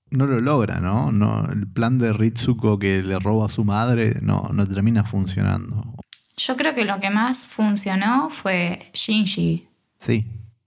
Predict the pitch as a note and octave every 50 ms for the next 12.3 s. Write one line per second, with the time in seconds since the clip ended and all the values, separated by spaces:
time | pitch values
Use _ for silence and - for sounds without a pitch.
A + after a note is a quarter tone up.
0 | _ _ - G3 F#3+ F3+ F3 E3+ E3+ E3+ E3+ E3+ F3+ F3+ F#3+ G3 G#3+ B3+ - -
1 | - - _ _ _ _ _ - - F3+ F3 F3 E3+ E3 D#3+ D#3+ E3 E3+ E3 D#3+
2 | D#3+ E3 E3 E3+ E3+ E3+ E3+ F3 E3 E3 E3+ E3+ E3 - - - F3+ F3 E3+ -
3 | - F3 E3+ E3 E3+ E3 D#3+ E3 F#3 A3 - - _ _ _ _ _ _ _ _
4 | _ _ _ _ _ _ _ - F3+ E3+ E3+ - - E3+ E3 F3 F3+ F3+ F#3 F3+
5 | F3+ F3+ F3 - - F#3 C3+ C3+ C#3 D3+ E3 F3 F3 E3+ F3 - F3 E3 F3 F3+
6 | F#3 - - G#3+ A3 A3+ A3 - - - - - - - _ _ _ _ _ _
7 | _ _ _ - E3+ E3 E3+ F3+ F#3 F3 E3 E3 - F3+ F3+ F3+ F3+ F3 E3+ E3+
8 | D#3+ D#3+ D#3+ D#3+ - E3+ E3 E3 E3+ E3+ E3+ E3+ E3 E3 E3+ - - - E3+ -
9 | - F3+ E3+ D#3+ D#3+ - - _ _ _ _ _ _ _ _ _ _ _ _ _
10 | _ _ - - A#2 A2+ A2 A#2+ A#2+ A2 G#2+ G#2+ G#2+ G#2+ G#2 G#2 G2+ G2+ F#2+ F#2
11 | F#2+ G2 G2 G2 G2 G2 - G2+ F#2+ F#2+ G2 G2 F#2+ - G#2+ G2+ G2 G2 F#2+ F#2+
12 | F#2 F#2+ F#2+ F#2+ F#2+